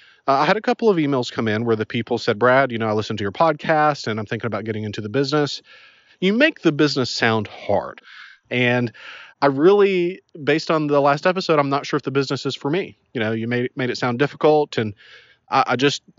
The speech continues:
don't know that I, I, I really wanna do this." And I think that that's a very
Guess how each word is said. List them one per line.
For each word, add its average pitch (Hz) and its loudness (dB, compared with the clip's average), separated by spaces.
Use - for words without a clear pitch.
don't 135 2
know 123 2
that 113 0
I, 110 -2
I, 120 0
I 123 4
really 127 2
wanna 117 -2
do 113 -4
this." - -12
And 143 2
I 143 -2
think 196 2
that 160 -2
that's 139 2
a 123 2
very 110 2